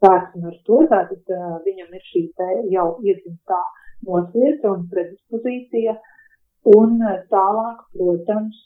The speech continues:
kā, eh, lielā mērā un galvenokārt, eh, ir jāuzņemās savu atbildību tieši vecākiem.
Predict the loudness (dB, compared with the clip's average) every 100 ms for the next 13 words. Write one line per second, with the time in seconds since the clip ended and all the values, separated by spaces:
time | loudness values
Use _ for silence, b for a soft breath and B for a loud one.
0 | _ -4 -2 0 -2 -6 -14 _ -6 -6
1 | -6 -10 -10 -8 -8 -8 -8 -4 -2 0
2 | -2 -4 -10 -12 -10 -10 -10 -14 -20 _
3 | _ -14 -10 -8 0 0 0 -8 -10 -4
4 | 0 0 -2 _ -20 -20 _ _ _ _
5 | -4 0 2 0 -6 -8 -4 -2 -2 -4
6 | -8 -12 -4 -4 -2 -6 -6 -10 -12 -18
7 | _ -2 -2 -2 -4 -2 -4 -6 -14 -18